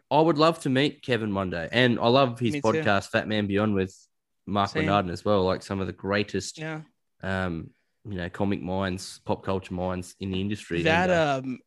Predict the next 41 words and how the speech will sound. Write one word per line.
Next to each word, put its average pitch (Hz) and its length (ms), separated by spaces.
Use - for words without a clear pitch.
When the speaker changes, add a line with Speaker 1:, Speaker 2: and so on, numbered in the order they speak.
Speaker 2:
so, 165 520
so 165 560
here's 185 340
the 160 100
thing. 147 480
When, 160 260
when 156 260
you 160 80
say 165 680
Kevin 147 340
Smith, 147 520
you 156 140
know, 143 160
with, 147 300
you 160 200
know, 139 220
with 139 380
me 147 320
and, 131 380
and 127 400
all 143 160
the 143 100
things 143 280
that 143 120
I 131 80
do, 135 300
that, 143 380
that 156 180
is 139 120
a 135 280
huge 147 340
compliment 120 560
for - 140
me. - 260
If 160 180
any, 175 420
you 175 340
know, 156 180
anyone 202 540
is 165 180
like, 151 480